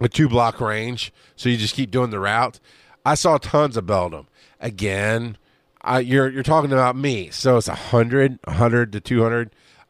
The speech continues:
I never felt like I didn't see. Usually there's two to three on the screen at all times, and I just kept moving.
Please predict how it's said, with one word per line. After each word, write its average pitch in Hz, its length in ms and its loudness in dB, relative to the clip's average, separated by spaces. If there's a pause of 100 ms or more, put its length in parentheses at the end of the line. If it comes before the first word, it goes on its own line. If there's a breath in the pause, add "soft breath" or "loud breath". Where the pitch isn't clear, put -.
I 127 200 2
never 131 240 2
felt 135 220 0
like 127 160 0
I 113 80 -2
didn't 107 320 -6
see. 127 160 -4
Usually 127 420 -2
there's 110 140 0
two 131 160 -2
to 113 80 -8
three 123 180 -4
on 117 80 0
the 104 40 -2
screen 120 300 -6
at 104 200 -4
all 110 200 2
times, 107 480 -4
and 101 100 -4
I 101 40 -4
just 98 180 -10
kept 98 220 -6
moving. 98 500 -8